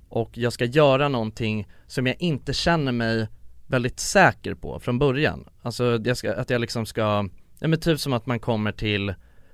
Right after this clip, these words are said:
något jobb eller sådär och, och du vet man, eh, ska göra något, man ska in i en grupp och man inte riktigt vet, man känner liksom att så här, okej, fan jag kanske inte kan det här.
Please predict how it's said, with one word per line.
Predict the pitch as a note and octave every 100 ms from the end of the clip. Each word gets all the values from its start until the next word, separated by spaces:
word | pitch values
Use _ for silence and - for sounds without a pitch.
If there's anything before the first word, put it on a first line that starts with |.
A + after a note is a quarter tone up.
| - -
något | C3 C3+
jobb | C#3+ A#2 F#2+
eller | G2+ F#2+
sådär | A#2 A2 F#2
och, | F2+ G2+ A#2+
och | A2+
du |
vet | G#2 G2 -
man, | G#2 G2 G2
eh, | G2 G2 - _ _
ska | - B2+
göra | A#2+ B2 G#2+ A2+
något, | A2 G2 G2+
man | A#2+ A#2+ G2+
ska | -
in | A#2+ B2+ A#2+ A2+
i |
en | A2+
grupp | G#2 G2+ - -
och | A#2
man | A2 G#2
inte | A#2+ G#2
riktigt | G#2 - F#2+ G#2+
vet, | G#2+ G2+ - - - - _ _ _
man | C#3+
känner | C#3 F3 E3+
liksom | D3+ D3
att | C3+ -
så | C3+
här, | A2+
okej, | B2+ C#3+ C3 G#2+ - -
fan | - C#3
jag | C3
kanske | - E3+ C3 -
inte | A#2+ A#2+
kan | - D#3+ E2+
det | D2+
här. | -